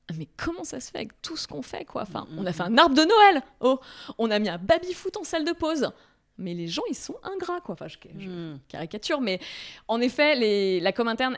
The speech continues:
Speaker 1: est, a été longtemps, je pense, enseignée et puis comprise dans les organisations comme des, simplement comme des outils et des o-,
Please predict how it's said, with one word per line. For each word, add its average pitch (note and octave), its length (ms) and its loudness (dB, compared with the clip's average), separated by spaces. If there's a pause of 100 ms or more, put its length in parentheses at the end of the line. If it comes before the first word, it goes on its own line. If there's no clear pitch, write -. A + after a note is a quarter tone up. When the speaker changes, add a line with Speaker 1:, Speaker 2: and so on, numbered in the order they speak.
Speaker 1:
est, D#3+ 340 -4 (420)
a F3 100 0
été F3+ 220 -2
longtemps, C#4 360 2
je - 60 -4
pense, F#3+ 260 -8
enseignée B3+ 720 2
et F3+ 120 -2
puis F#3 380 -12
comprise D#4 420 -4
dans B3 80 0
les G3+ 140 -2
organisations G3 420 -4
comme F3+ 160 -6
des, D#3 160 -10
simplement G#3 380 -8
comme F3 160 -8
des F3 180 -4
outils - 280 -6
et F#3 80 -2
des E3 180 -8
o-, - 40 -8